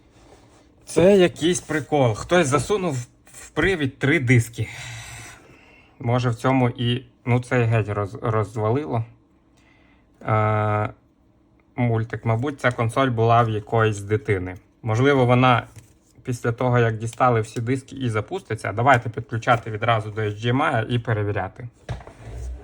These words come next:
Підключив капчер-карту. Як завжди, підключаємо H D M I. І дивимось, що в нас,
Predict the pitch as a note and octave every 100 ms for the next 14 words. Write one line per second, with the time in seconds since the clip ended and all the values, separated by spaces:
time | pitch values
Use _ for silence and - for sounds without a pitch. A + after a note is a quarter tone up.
0 | - - _ _ _ _ _ - _ _
1 | - - - A2+ A2+ A#2+ G#2+ - G#2 -
2 | A2+ - F3 E3+ - D#3+ D#3 - - G2
3 | G2 G#2 G2+ F#2+ G2+ - - G#2+ - A2
4 | G2 G2 - - G#2 G2+ G#2+ A2 C#3 F3
5 | F3 E3 - _ _ _ _ _ _ _
6 | _ _ - - - - - - - -
7 | - - - - - - - - - -
8 | - - - - D3+ E3 E3 - D3+ A#2+
9 | A#2+ G#2 G2 G2 G2 - - C#3 C3+ A#2+
10 | A#2 - -